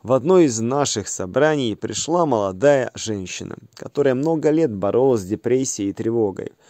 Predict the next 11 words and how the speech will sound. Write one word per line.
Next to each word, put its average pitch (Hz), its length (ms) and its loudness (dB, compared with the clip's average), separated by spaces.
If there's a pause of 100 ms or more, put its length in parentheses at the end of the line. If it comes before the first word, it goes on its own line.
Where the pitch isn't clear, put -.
(360)
У 143 80 2
нее 170 240 6
почти - 560 -2
не 131 240 4
было 117 260 4
друзей, 127 560 0 (340)
и - 60 -6
большую 107 440 -2
часть 120 340 0
свободного 110 540 0
времени 123 520 -2